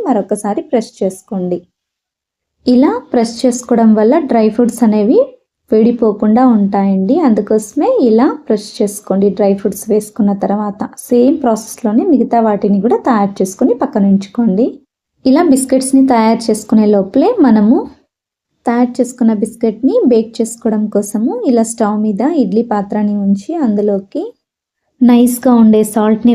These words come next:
వేసుకుని అందులోకి స్టాండ్ ఉంచి పైనుండి క్లోజ్ చేసుకొని ప్రీహీట్ చేసుకోండి. మీరు కావాలనుకుంటే ఇడ్లీ స్టాండ్ అయినా పెట్టేసుకొని డైరెక్ట్గా చేసేసుకోవచ్చండి. కింద ఎలాంటి సాల్ట్ని వేసుకోకుండా డైరెక్ట్గా ఇడ్లీ పాత్రల్లోకి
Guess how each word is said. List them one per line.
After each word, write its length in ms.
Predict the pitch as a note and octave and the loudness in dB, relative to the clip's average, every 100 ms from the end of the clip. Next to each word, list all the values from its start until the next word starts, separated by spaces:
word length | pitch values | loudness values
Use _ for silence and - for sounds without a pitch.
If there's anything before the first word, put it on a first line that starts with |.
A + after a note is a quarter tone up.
| G#3+ | 2
వేసుకుని 460 | G3+ - G#3 G#3 - A3 | 0 -2 0 0 2 4
అందులోకి 380 | A3 A3 G#3+ A3+ | 4 2 0 -4
స్టాండ్ 400 | - G3+ G#3 G3+ G3 | -2 2 2 4 4
ఉంచి 280 | G3 - G#4 - | 2 0 -2 0
పైనుండి 420 | A#3 G#3 G#3 A3 C4+ | 2 4 4 2 2
క్లోజ్ 240 | A3+ G#3 - | 0 0 -2
చేసుకొని 360 | G#3 G3+ - C4 F#4+ | -4 -2 0 0 2
ప్రీహీట్ 360 | C4 A3 A3+ G#3+ | 2 2 0 -2
చేసుకోండి. 560 | G#3 G3 - G3 G3 D4 C5 - _ _ _ _ _ _ - | -4 -4 -2 0 2 2 -2 -8 _ _ _ _ _ _ 0
మీరు 160 | B3+ C4 C4 | 2 2 2
కావాలనుకుంటే 720 | A#3 A#3+ A#3+ A3+ A3+ A3+ C#4+ E4+ | 2 2 4 4 4 2 4 4
ఇడ్లీ 240 | F#3+ A3 B3 | 2 2 0
స్టాండ్ 380 | B3+ A#3 G#3+ G#3+ | 0 2 4 4
అయినా 180 | G#3 G#3+ G#3+ | 4 2 0
పెట్టేసుకొని 580 | F#3+ G#3 G#3 - A3 F4+ | -2 -2 -2 0 2 4
డైరెక్ట్గా 400 | A#3+ G#3 G#3 - A#3 | 4 2 -2 -4 -2
చేసేసుకోవచ్చండి. 840 | G#3 G3+ G3+ - G3 G3 G3+ A3 E4+ - | 0 0 -2 -2 -4 0 0 2 2 2
కింద 200 | A3 A3 - G#3 | 4 4 2 0
ఎలాంటి 580 | G3+ G#3 G#3+ A3+ B3 D#4 A#4+ - _ - | 2 2 2 2 2 0 0 -4 _ -6
సాల్ట్ని 440 | - A3+ A3+ A3 B3 A#3 | 0 2 2 4 4 4
వేసుకోకుండా 760 | G#3+ - A3 G#3+ G#3+ G3 C#4 G4 | 0 -2 -6 -4 0 0 2 2
డైరెక్ట్గా 560 | A#3+ G#3 G#3+ G#3 - A3 G3+ - | 2 2 0 -2 -4 -2 -2 -4
ఇడ్లీ 240 | F#3+ F#3+ C4+ | -2 -2 0
పాత్రల్లోకి 720 | B3 G3+ G#3 G#3+ G#3 G3 A3 | 0 -2 0 0 0 -2 0